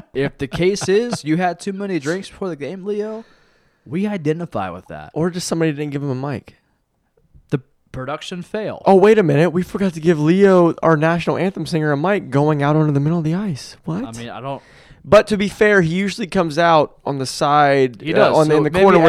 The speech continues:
Speaker 2: the
Speaker 1: everything
Speaker 2: Za-,
Speaker 1: was,
Speaker 2: where the
Speaker 1: everything
Speaker 2: Zamboni
Speaker 1: was,
Speaker 2: comes
Speaker 1: yeah.
Speaker 2: out. Yeah.
Speaker 1: He came out the center, so maybe that, everything was thrown off, you know? And listen, I posted that video of him not having the mic in Nationwide Arena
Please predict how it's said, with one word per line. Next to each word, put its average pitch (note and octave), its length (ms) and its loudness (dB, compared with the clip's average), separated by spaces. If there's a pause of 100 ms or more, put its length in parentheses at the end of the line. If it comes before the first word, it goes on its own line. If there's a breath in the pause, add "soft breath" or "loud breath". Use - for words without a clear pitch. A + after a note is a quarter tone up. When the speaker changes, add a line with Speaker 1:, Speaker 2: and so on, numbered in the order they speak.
Speaker 2:
the D3+ 60 6
Speaker 1:
everything D3 80 6 (180)
Speaker 2:
Za-, B2+ 60 -2
Speaker 1:
was, - 80 -4
Speaker 2:
where D#3 80 2
the C3+ 80 -2
Speaker 1:
everything C3+ 240 0
Speaker 2:
Zamboni C#3 300 2
Speaker 1:
was, G2+ 60 -8
Speaker 2:
comes G#2+ 220 -6
Speaker 1:
yeah. F#2+ 140 -4
Speaker 2:
out. F#2 120 -6
Yeah. G2+ 320 -4
Speaker 1:
He A#2+ 120 -16
came E3+ 200 -8
out E3+ 140 -6
the D#3+ 80 -14
center, D3 380 -10
so - 100 -16
maybe C#3 200 -6
that, A#2+ 180 -4
everything D#3+ 280 -6
was C#3 140 -12
thrown C#3+ 240 -12
off, - 320 -18
you F#2+ 140 -20
know? G#2+ 240 -14 (840)
And A#2+ 600 -12 (580)
listen, A2+ 500 -4 (480)
I C#3 140 0
posted E3+ 640 -6
that C#3 160 -6
video G#2+ 640 -10 (1160)
of B2 200 -4
him C3+ 460 -10 (920)
not B2+ 260 -6
having C3+ 320 -4
the C3 100 -6
mic A#2 360 -8
in G2+ 100 -12
Nationwide B2 560 -8
Arena A#2+ 520 -10